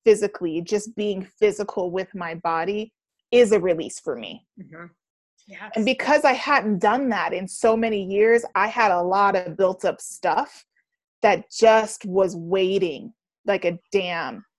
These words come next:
Speaker 1: to get out. And so the act of moving, like going to the gym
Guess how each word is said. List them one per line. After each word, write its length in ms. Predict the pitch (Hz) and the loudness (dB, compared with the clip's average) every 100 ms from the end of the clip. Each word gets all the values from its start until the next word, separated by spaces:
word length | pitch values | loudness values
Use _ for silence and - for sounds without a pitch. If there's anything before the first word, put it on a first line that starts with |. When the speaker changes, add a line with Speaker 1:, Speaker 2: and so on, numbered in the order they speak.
| _ | _
Speaker 1:
to 120 | - 190 | -6 -4
get 340 | 175 185 170 - | 0 0 0 0
out. 280 | 180 185 170 | 2 2 2
And 140 | 196 190 | -2 -8
so 300 | - 208 185 - - - _ _ _ _ | -2 -2 -2 -12 -20 -20 _ _ _ _
the 180 | 240 - | 0 4
act 300 | 214 262 262 | 6 4 6
of 140 | 226 | 4
moving, 500 | 190 196 220 240 202 | 4 0 2 2 0
like 240 | 185 165 180 | -2 -4 2
going 380 | 220 220 254 269 | 6 6 6 2
to 120 | 269 | -2
the 100 | 233 | -2
gym 480 | 202 214 196 185 | 0 0 0 -2